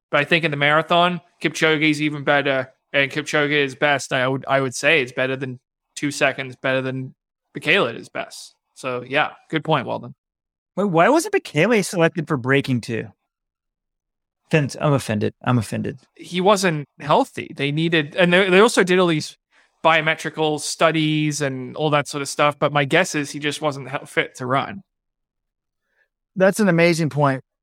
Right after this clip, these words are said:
Speaker 3: If Bekele did it at thirty-seven, I shouldn't think Kipchoge is old. By the way, another point here. You guys know how old Meb was when he won Boston?
Speaker 1: Thirty-eight. Almost thirty-nine, actually.
Speaker 3: You can be near your peak.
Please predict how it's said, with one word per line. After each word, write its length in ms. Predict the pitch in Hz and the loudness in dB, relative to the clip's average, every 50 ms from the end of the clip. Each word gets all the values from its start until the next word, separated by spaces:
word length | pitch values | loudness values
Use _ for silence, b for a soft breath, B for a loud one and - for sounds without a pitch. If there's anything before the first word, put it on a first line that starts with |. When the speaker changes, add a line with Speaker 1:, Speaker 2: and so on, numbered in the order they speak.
| _ _ _ _ - | _ _ _ _ -12
Speaker 3:
If 100 | - 143 | -12 -8
Bekele 420 | - 165 147 - 170 185 190 180 170 | -6 -6 -2 0 2 2 2 2 2
did 140 | 165 170 | 2 2
it 60 | 165 160 | 2 2
at 80 | 143 | 2
thirty-seven, 520 | 165 165 156 147 - 160 156 147 147 147 143 | 0 0 -2 0 0 0 -2 -2 -2 -4 -6
I 60 | 135 | -6
shouldn't 300 | 120 - 160 147 131 135 | -6 -4 -4 -4 -4 -4
think 140 | 147 127 - | -6 -4 -4
Kipchoge 460 | 143 135 - - 151 143 139 147 143 | -4 -4 -2 0 0 0 0 0 -2
is 120 | 139 139 | -2 0
old. 260 | 143 143 143 143 123 - _ _ _ _ _ _ | 0 0 0 -2 -4 -8 _ _ _ _ _ _
By 200 | - 165 185 202 | 2 4 6 8
the 80 | 214 208 | 8 8
way, 340 | 190 208 214 214 196 165 - _ - | 8 8 6 6 4 0 -4 _ -4
another 220 | 151 160 175 160 | -2 0 0 -2
point 320 | - - 165 160 151 143 | -2 -2 -4 -4 -4 -6
here. 240 | 135 143 143 139 123 _ _ _ - | -6 -8 -8 -8 -10 _ _ _ -8
You 40 | 147 | -4
guys 180 | 156 160 156 147 | -2 0 0 0
know 100 | 165 151 | 0 0
how 100 | 156 156 | 0 2
old 120 | 160 151 | 2 2
Meb 200 | 156 160 165 165 | 2 4 2 4
was 260 | 156 147 135 135 123 | 4 2 2 2 0
when 100 | 131 131 | -2 -4
he 60 | 135 | -2
won 160 | 139 139 135 131 | -2 -2 -2 0
Boston? 480 | 135 139 147 147 - - 165 160 143 - _ _ _ _ _ _ _ _ | 2 2 0 0 -2 -4 -6 -8 -8 -10 _ _ _ _ _ _ _ _
Speaker 1:
Thirty-eight. 560 | - - 156 147 143 139 143 160 165 143 - _ _ _ _ _ - | -4 0 0 2 2 4 4 4 2 0 -2 _ _ _ _ _ 2
Almost 400 | 175 170 180 185 175 165 - - | 4 6 6 6 6 4 4 4
thirty-nine, 580 | 175 160 156 139 131 139 151 131 107 - 135 - - | 2 2 2 2 0 0 0 0 -2 -6 -10 -14 -14
actually. 400 | - - - - - 135 120 135 185 196 | -12 -12 -12 -10 -10 -10 -10 -12 -10 -8
Speaker 3:
You 320 | 196 196 208 208 226 254 | -6 -2 0 2 2 4
can 200 | 269 269 233 185 | 4 4 4 4
be 240 | 175 247 311 320 294 | 4 6 6 6 4
near 280 | 254 240 247 233 226 | 4 2 2 4 4
your 160 | 202 190 175 151 | 6 6 4 4
peak. 520 | - - 196 214 147 127 - - - - | 2 0 2 2 2 2 0 -4 -14 -20